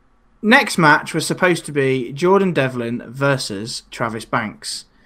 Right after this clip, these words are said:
Um, there was shenanigans before the match happened. When they arri-, when Travis Banks arrived, he was attacked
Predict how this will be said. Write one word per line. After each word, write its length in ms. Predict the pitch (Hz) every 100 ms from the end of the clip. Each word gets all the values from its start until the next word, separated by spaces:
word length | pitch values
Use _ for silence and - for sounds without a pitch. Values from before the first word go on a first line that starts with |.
| _ _ _ -
Um, 400 | 131 131 127 123
there 100 | 139
was 140 | 139 -
shenanigans 880 | - 160 196 202 190 180 175 151
before 920 | - 147 135 - 185 175 165 147 -
the 420 | 123 131 123 120 -
match 360 | 127 120 - -
happened. 600 | 117 110 120 120 143 147
When 180 | 143 131
they 140 | 127 123
arri-, 320 | 120 123 -
when 300 | 135 131 123
Travis 280 | - 131 123
Banks 300 | 127 120 -
arrived, 340 | 117 113 120 117
he 60 |
was 120 | 117
attacked 520 | 117 - 156 - -